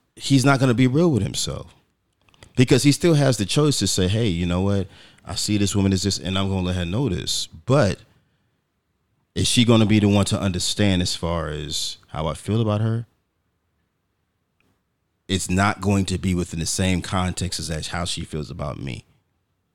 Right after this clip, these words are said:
It doesn't mean I feel less for her or what have you. But does she know how to communicate with a man, with me?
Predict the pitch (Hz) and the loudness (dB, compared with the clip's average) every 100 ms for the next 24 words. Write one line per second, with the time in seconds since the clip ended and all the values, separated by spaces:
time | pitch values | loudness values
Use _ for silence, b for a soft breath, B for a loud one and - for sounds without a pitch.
0 | _ _ _ _ _ 92 80 104 92 92 | _ _ _ _ _ -6 0 2 2 0
1 | - 87 90 87 87 87 - 87 85 82 | -2 0 2 2 2 0 -2 -2 -2 -4
2 | - 50 - _ _ B B B B - | -8 -16 -20 _ _ B B B B 0
3 | 90 87 87 117 113 - 101 104 101 98 | 2 2 2 2 2 2 2 4 4 2
4 | - b b b 90 90 87 120 117 90 | -2 b b b 0 2 2 2 2 0
5 | 76 60 - _ _ _ _ _ _ _ | -4 -8 -12 _ _ _ _ _ _ _
6 | - 92 78 113 113 - 117 101 95 110 | -4 -4 0 2 2 2 4 4 4 2
7 | 101 95 92 - 90 98 98 - 98 95 | 2 0 0 -2 0 0 0 0 0 0
8 | 92 - 85 80 87 95 76 78 80 78 | -4 -4 -4 -2 -2 -2 -2 -8 -14 -16
9 | - 76 95 85 | -14 -4 -2 -4